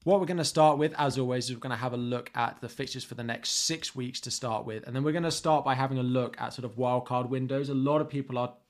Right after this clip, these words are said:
deciding when to wildcard at the moment. And actually, I think it's quite important to decide when you're gonna wildcard at the moment, because it impacts the transfers you should be making over the next few weeks. So even if you don't know exactly the game week now and you don't think it's gonna be quite yet,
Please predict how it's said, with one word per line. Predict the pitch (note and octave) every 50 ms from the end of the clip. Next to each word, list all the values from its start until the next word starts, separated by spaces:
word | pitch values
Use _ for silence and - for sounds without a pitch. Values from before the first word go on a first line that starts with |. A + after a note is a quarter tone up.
| -
deciding | - B2 - - - C#3 B2+ B2+ B2+ A#2+ A#2+ A#2 A2+ A2 A2 A2
when | A#2 A#2 A2+ A2+ A2
to | - A#2
wildcard | A#2 A2+ A2+ A2 A2 G#2+ - - G#2+ G#2+ G#2
at | G#2
the | G#2
moment. | G#2 G#2+ G#2+ G#2 G2+ G2+ G2+ A2 - - - - - - - _ - -
And | C3+ C3+ C3+ B2 -
actually, | D3+ C#3+ C#3+ - - D3
I | C3+
think | B2+ C#3+ C3 A#2+
it's | A#2
quite | - - C#3 B2
important | A#2 A2+ - B2+ A#2+ A2+ - - B2 B2+ B2+ -
to | - - A#2
decide | A2 G#2 - A#2+ A2 A2 A2 A2
when | A2+ A2+ A2+
you're | A2 G#2+
gonna | A#2 A2 G#2+
wildcard | A2 A2+ A2 A2 G#2+ - - G#2 G#2 G#2 -
at | -
the | - A2
moment, | A2+ A2+ A#2 B2 C3+ B2+ C3
because | - - -
it | B2 -
impacts | C3 C3 A#2+ - - A#2+ A#2 A#2 -
the | A2
transfers | - - A#2 A2+ G#2+ - - A2+ A2 G2+
you | A2+ A2+
should | A2 - -
be | A2 A2
making | A2 A2 G#2+ G#2+ - - G#2+ A2 G#2+
over | G#2+ G2+ -
the | A2
next | G#2+ G#2 G#2 - - - - _ - - - - - _
few | - - - D3 C#3 C3+
weeks. | C3 D#3 E3+ F3 E3+ -
So | - C#3+ C#3
even | D3 D3+ D3+ C#3 C#3+
if | C3+ C3 C3+
you | C3+
don't | B2+ C3+ B2+ B2+ A#2+ B2
know | B2 B2 B2 A#2+ A#2
exactly | A#2 A#2 A#2 B2+ C#3+ C3+ - - - C3
the | A2+ A#2
game | A2+ A#2+ A#2+ A#2 A2+ A2+
week | A2+ G#2+ -
now | A2+ A2 G#2+ G#2 G2+
and | G#2 A2+
you | A2
don't | G#2 A#2+ A2+ A2+
think | - A2+ A2 A2+
it's | A2+ -
gonna | - A2 A2
be | G2+ A2 A2
quite | G2+ - - B2 A#2 A2+ A#2+
yet, | A#2+ B2+ C3+ C#3+ - -